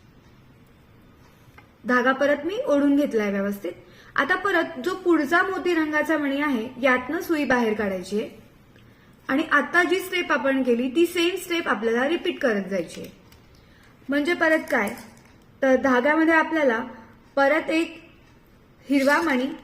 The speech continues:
आणि दोन मोती रंगाचे मणी घालायचे आहेत, तीनच मणी. आणि हा हिरवा आणि हा मोती रंगाचा,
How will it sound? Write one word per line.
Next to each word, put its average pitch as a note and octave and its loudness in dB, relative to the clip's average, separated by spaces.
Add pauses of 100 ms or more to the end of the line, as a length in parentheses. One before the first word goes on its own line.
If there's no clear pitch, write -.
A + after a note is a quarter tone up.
(120)
आणि B3 2
दोन C#4+ 2
मोती C4+ 4
रंगाचे C4+ 0
मणी B3 0
घालायचे G#3+ 0
आहेत, G3+ -4 (420)
तीनच C#4+ 0
मणी. A#3+ -2 (720)
आणि A#3 0 (640)
हा C#4+ 0
हिरवा C#4+ 0 (180)
आणि A#3+ 0
हा C4+ 2
मोती A#3+ 4
रंगाचा, G3+ -2